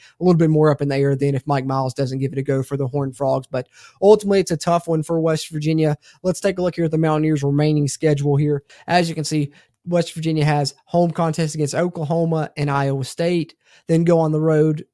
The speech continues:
play Texas and Baylor, come back home, two more home contests against Texas Tech and Oklahoma State. On the road again, two more currently ranked opponents in Kansas and Iowa State, and finish the season up at home,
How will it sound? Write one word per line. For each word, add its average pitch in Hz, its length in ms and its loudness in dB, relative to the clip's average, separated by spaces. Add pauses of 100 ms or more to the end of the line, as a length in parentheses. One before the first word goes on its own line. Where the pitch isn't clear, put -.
(120)
play 127 200 -4
Texas 165 480 -6
and 123 200 -6
Baylor, 170 580 -2 (380)
come 143 160 -2
back 165 300 0
home, 156 300 -2
two 196 180 -2
more 180 180 -4
home 160 220 -2
contests 151 540 -4
against 143 300 -8
Texas 147 360 -6
Tech 139 240 -4
and 143 100 -4
Oklahoma 135 460 -4
State. 147 480 -2 (320)
On 139 120 -2
the 139 100 -2
road 143 220 2
again, 143 480 -2
two 180 180 -2
more 165 260 0
currently 170 420 -2
ranked 156 260 -2
opponents 151 460 -4
in 147 100 -4
Kansas 143 480 -4
and 139 100 -4
Iowa 135 300 -2
State, 135 420 -6 (340)
and 156 160 -2
finish 190 260 -4
the - 60 -12
season 160 360 -2
up 151 220 -2
at 139 200 -2
home, 170 600 -2